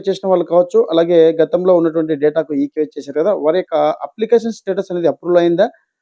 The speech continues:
పెండింగ్ ఉందా అని చెప్పేసి మనం తెలుసుకోవచ్చు అండి. So ఇక్కడ మీకు సొంతం కూడా తెలుసుకోవచ్చు. వాటి సంబంధించి లింక్ కూడా కింద డిస్క్రిప్షన్, అక్కడ నుంచి చెక్ చేసుకోండి. So ఇక్కడ అప్లికేషన్ స్టేటస్ మీద క్లిక్ చేసిన వెంటనే మనకు స్కీమ్, ఇయర్, అలాగే యూహెచ్ఐడి నెంబర్ అనేది ఎంటర్ చేయాల్సి ఉంటుంది. ఇక్కడ మన స్కీమ్ అనేది ఆటో డ్రైవర్ సేవ అని చెప్పేసి క్లిక్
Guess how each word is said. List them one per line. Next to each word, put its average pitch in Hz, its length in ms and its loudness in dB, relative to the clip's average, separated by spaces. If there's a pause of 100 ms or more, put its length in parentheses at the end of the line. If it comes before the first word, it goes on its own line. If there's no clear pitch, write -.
(220)
పెండింగ్ 190 300 0
ఉందా 196 160 0
అని 185 80 -6
చెప్పేసి 175 300 -4
మనం 156 180 -2
తెలుసుకోవచ్చు 156 420 -4
అండి. 196 140 0 (140)
So 175 100 0 (760)
ఇక్కడ 220 160 0 (100)
మీకు 208 180 -4
సొంతం 196 280 -2
కూడా 202 120 0
తెలుసుకోవచ్చు. 185 360 -2
వాటి 180 100 -4
సంబంధించి 185 300 -6
లింక్ 180 140 -8
కూడా 202 140 0
కింద 175 220 -2
డిస్క్రిప్షన్, 170 400 -8
అక్కడ 160 140 -6 (100)
నుంచి 147 160 -20
చెక్ 135 200 -18
చేసుకోండి. 170 360 -4 (640)
So - 120 -2
ఇక్కడ 240 220 4
అప్లికేషన్ 247 460 0
స్టేటస్ 226 320 2
మీద 226 160 0
క్లిక్ 196 200 -4
చేసిన 196 220 0
వెంటనే 190 300 -2
మనకు 170 260 -2
స్కీమ్, 202 340 -2 (280)
ఇయర్, 180 240 4 (160)
అలాగే 165 260 4 (220)
యూహెచ్ఐడి 190 540 2
నెంబర్ 156 220 2
అనేది 156 240 0 (280)
ఎంటర్ 147 240 -4
చేయాల్సి 139 200 -2
ఉంటుంది. 156 200 -10
ఇక్కడ 214 200 -6
మన 196 140 -2
స్కీమ్ 214 240 -6
అనేది 196 200 2 (200)
ఆటో 170 240 -4
డ్రైవర్ 175 240 2
సేవ 160 220 2
అని 156 100 -8
చెప్పేసి 151 300 -6
క్లిక్ 135 180 -16